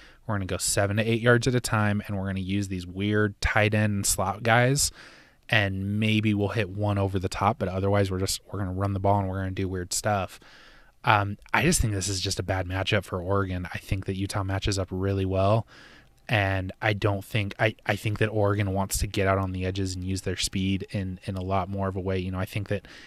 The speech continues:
Kayvon Thibodeau wants to get on the edge and, and really do a lot of, of his more finesse stuff, and I just don't think that Utah is, is engaged, is willing to engage in that type of a ball game.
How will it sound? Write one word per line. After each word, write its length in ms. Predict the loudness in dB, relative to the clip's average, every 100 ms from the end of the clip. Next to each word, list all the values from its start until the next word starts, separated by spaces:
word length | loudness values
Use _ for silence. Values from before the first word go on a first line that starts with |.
| -18
Kayvon 260 | -8 -4 -4
Thibodeau 500 | 0 4 6 4 2
wants 240 | 0 2 2
to 100 | 0
get 300 | 2 0 -2 _
on 200 | -4 -2
the 160 | -2 0
edge 240 | 0 0
and, 180 | -4 -8 -8
and 160 | -4
really 300 | -2 0 -2
do 480 | -2 0 0 0 -2 -4
a 60 | -6
lot 340 | -2 0 0
of, 240 | -4 -8 -4
of 140 | -4 -2
his 180 | -4
more 140 | -4 -6
finesse 400 | -4 -4 0 0
stuff, 460 | 0 0 -4 -6 -14 -20 -20 -20 -20 -20 -20 -18 -4
and 120 | -2
I 120 | 0
just 240 | 0 -2
don't 200 | -2 -6
think 260 | -4 -4 0
that 180 | -2 -2
Utah 580 | -4 -4 0 2 2 0 -4 -20 -20 _ _ 0
is, 420 | 0 2 0 0
is 220 | 2 2
engaged, 580 | 0 -2 0 0 0 0
is 100 | 0
willing 320 | 0 -2 -2
to 120 | -2 -2
engage 380 | -2 -2 -2
in 80 | -2
that 160 | -4 -4
type 180 | -6 -4
of 100 | -4
a 60 |
ball 220 | 2 0
game. 240 | 0 -8